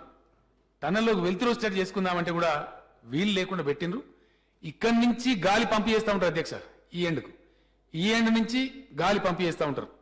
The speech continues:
ఆ గాలి పీల్చుకుంటూ ఆ టీబీఎం డ్రైవర్లు టన్నెల్ తవ్వాలి అధ్యక్ష. ఇట్టెక్కడన్నా పెడతారా అధ్యక్ష? నీళ్ళు ఇచ్చే విధానమేనా? ఎప్పటి నుంచి వింటున్నాం ఎస్ఎల్బిసి? ఎన్నేళ్ళ కంప్లీట్ కావాలా? ఇది ఎవల పాపం? ఎందుకు తెలంగాణ ప్రజలు శిక్ష అనుభవించాలి?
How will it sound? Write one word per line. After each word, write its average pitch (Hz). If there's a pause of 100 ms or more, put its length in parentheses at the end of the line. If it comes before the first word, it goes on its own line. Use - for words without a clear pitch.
(500)
ఆ 165 (180)
గాలి 196
పీల్చుకుంటూ 226 (420)
ఆ 190
టీబీఎం 190
డ్రైవర్లు 180
టన్నెల్ 170
తవ్వాలి 147
అధ్యక్ష. 113 (960)
ఇట్టెక్కడన్నా 170
పెడతారా 175
అధ్యక్ష? 170 (300)
నీళ్ళు 165
ఇచ్చే 180
విధానమేనా? 165 (1160)
ఎప్పటి 202
నుంచి 214
వింటున్నాం 196
ఎస్ఎల్బిసి? 180 (880)
ఎన్నేళ్ళ 190
కంప్లీట్ 185
కావాలా? 180 (880)
ఇది 151
ఎవల 160
పాపం? 185 (1120)
ఎందుకు 196
తెలంగాణ 190
ప్రజలు 185
శిక్ష 156
అనుభవించాలి? 180